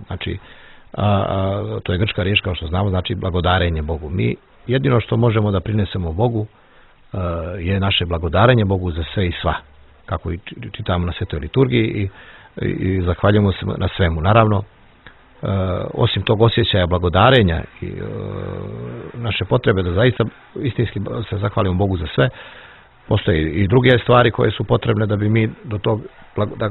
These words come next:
da to blagodarenje bude istinski pravo i, i, i srca, da, e, i druge stvari primjenjujemo, da smo svjesni toga i da smo grešni, da, kako kaže sveti Silon Atonski, „Drži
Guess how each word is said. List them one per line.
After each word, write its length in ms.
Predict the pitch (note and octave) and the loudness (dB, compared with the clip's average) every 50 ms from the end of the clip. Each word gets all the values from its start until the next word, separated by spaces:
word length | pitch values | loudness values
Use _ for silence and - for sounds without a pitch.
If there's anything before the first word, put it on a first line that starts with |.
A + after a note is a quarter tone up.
| G#2+ - | -6 -6
da 140 | A2+ A2 G#2 | -4 -4 -2
to 140 | G2 A#2+ A2 | 0 0 2
blagodarenje 500 | G#2 G#2 F#2+ G2 G2 A2 A#2 A2+ G#2 G2 | 2 2 2 4 4 4 4 6 4 4
bude 240 | G2+ A#2 G#2+ G#2 G#2 | 2 2 2 2 2
istinski 360 | A2 - - A#2 - - - | 2 2 0 -2 -2 -2 -6
pravo 420 | - G#2 G#2 A2+ A2+ G#2 G2 F#2+ | -2 2 4 4 4 4 4 0
i, 140 | F#2+ G2 G2 - - - | -2 -4 -6 -8 -10 -8
i, 80 | A2+ A2 A2 A#2+ A#2+ A#2+ A#2+ A2 G2+ B2 A#2+ G#2+ A#2+ | -6 -6 -6 -6 -6 -8 -8 -10 -10 -10 -10 -8 -6
i 140 | A#2 G2+ F2 - | -4 -4 -2 0
srca, 340 | - D3 C#3 - - - C3+ - - - - - - - - - - - | 0 0 0 2 2 0 0 0 -4 -20 -20 -20 -20 -20 -20 -20 -18 -8
da, 300 | - G2+ A2 A2+ G#2+ G#2+ - | -2 2 2 4 4 2 0
e, 880 | A#2 A2+ G#2+ G#2+ G#2 G2+ G2+ G2+ G2+ - - - A2+ A2 A#2 A#2 B2+ | -2 -2 0 0 0 0 -2 -2 -2 -4 -6 -6 -8 -8 -10 -10 -8
i 140 | A#2+ A2 A2 | -6 -4 -2
druge 300 | G2 G#2+ C#3 C3+ C3+ B2 | 2 2 4 6 4 4
stvari 300 | G#2+ - B2 A#2 A2+ G#2+ | 4 4 4 4 4 2
primjenjujemo, 600 | G2 - F#2 F#2+ G#2 G#2 G#2+ A2 G#2 G2+ G2 F#2+ F2+ | 2 0 0 2 4 4 4 4 2 2 2 0 0
da 260 | F2+ F2 F2 F2+ - - - - - | -2 -2 -2 -4 -6 -8 -12 -14 -10
smo 140 | - G2+ F2+ | -4 -4 -4
svjesni 360 | - - A2 G2 - - G2 | 0 2 0 0 0 -2 -2
toga 220 | - G#2 G2+ G2+ | -2 0 0 0
i 60 | F#2 | 0
da 100 | E2+ F2+ | 0 -4
smo 160 | E2+ - D2 C#2+ | -6 -6 -6 -4
grešni, 380 | D2+ - A2 B2+ - - A2+ | 0 2 2 2 2 0 -2
da, 180 | G2 F#2 F2 F#2 - - - - - - | 0 0 -2 -4 -6 -12 -20 -20 -20 -14
kako 240 | - - F#2 F2+ F#2 | -6 -6 -4 -4 -2
kaže 300 | F#2 F#2+ G2 G2+ F#2+ F2 | 0 0 2 2 2 0
sveti 240 | - F#2+ F#2+ - - | -2 -2 -4 -4 -4
Silon 260 | - - F#2 E2+ D#2+ | -4 -2 -2 0 0
Atonski, 400 | F#2 G#2+ - - A2+ - - A2 | 0 0 2 2 0 0 0 0
„Drži 240 | G2 A#2+ G#2 G#2+ | 0 2 0 0